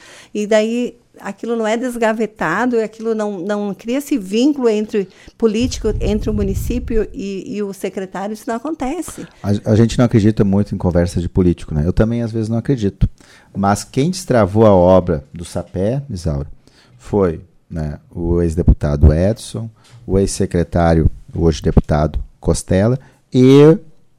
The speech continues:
Speaker 2: o diretor-geral do daer, Faustino.
Speaker 1: Sim.
Speaker 2: E desde a, agosto de dois mil e vinte e um,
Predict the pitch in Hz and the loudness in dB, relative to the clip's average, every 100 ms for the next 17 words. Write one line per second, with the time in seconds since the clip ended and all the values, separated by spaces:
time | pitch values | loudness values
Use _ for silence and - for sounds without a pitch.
0 | - 113 113 113 107 98 104 120 - _ | -10 -6 0 -2 0 2 2 0 -10 _
1 | _ _ 104 90 104 95 98 107 92 90 | _ _ -4 2 4 6 4 2 2 0
2 | 98 95 - 107 - - 104 87 - _ | 0 -4 -4 -4 -6 -8 -8 -8 -14 _
3 | - - _ - 120 104 120 139 185 170 | -20 -20 _ -6 -4 4 8 10 8 6
4 | 151 135 127 113 - _ _ - 95 87 | 6 6 4 0 -4 _ _ -2 -2 2
5 | 104 107 - - 80 90 85 92 85 85 | 6 6 6 -4 -4 0 0 0 -2 -4
6 | - - 90 | -6 -6 -4